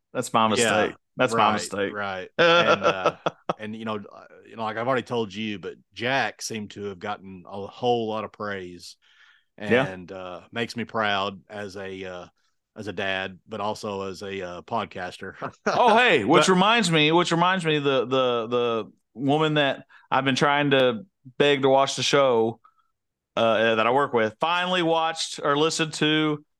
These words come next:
Speaker 1: the Newlywed Game, and, uh, you will be happy to know that her favorite part was Jack.
Speaker 2: Well, I
Speaker 1: So
Speaker 2: think that's great, 'cause I got to, you know, when you're a teenager, anything to uplift you is
Speaker 1: Sure.
Speaker 2: nice too. And I came home and I told him that, and he was just like,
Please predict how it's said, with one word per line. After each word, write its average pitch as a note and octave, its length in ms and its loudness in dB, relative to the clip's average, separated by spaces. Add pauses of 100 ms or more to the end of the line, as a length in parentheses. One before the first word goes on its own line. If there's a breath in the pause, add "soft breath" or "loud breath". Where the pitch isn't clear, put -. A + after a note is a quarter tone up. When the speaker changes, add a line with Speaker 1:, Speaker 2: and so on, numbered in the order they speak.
Speaker 1:
the C#3 80 2
Newlywed D3 480 4
Game, C3 440 0 (280)
and, A#2+ 380 2
uh, A#2 100 6
you A#2 240 2
will C#3 180 4
be B2+ 120 0
happy A#2+ 300 -4
to A2 60 -2
know A2+ 180 0
that G#2 80 0
her G#2+ 120 -4
favorite G2+ 280 -2
part F#2+ 220 -2
was F2+ 120 -8
Jack. F#2 380 -4 (680)
Speaker 2:
Well, G#3 300 6
I F#3+ 100 6
Speaker 1:
So - 80 4
Speaker 2:
think F#3+ 120 2
that's D#3 160 -6
great, C3+ 300 0
'cause C#3+ 120 -6
I E3+ 160 0
got G3 200 -4
to, C3+ 220 -4
you G#3+ 80 -10
know, G#3+ 100 -4
when F#3 120 -2
you're A3 100 2
a A#2 60 -4
teenager, A2+ 760 -6
anything B2+ 300 -8
to G2 120 -10
uplift G#2+ 460 -8
you G2 380 -10
is F3+ 240 -12
Speaker 1:
Sure. F#3+ 180 2
Speaker 2:
nice - 180 -4
too. G2 320 -10
And G#2+ 140 -6
I A2 120 -4
came G2+ 200 -12
home F#2 220 -10
and F#2 80 -10
I F#2 40 -10
told F2+ 260 -12
him F2 100 -14
that, F2+ 180 -10
and F#2 100 -10
he G#2 100 -10
was F#2+ 100 -12
just F#2+ 180 -12
like, E2+ 180 -8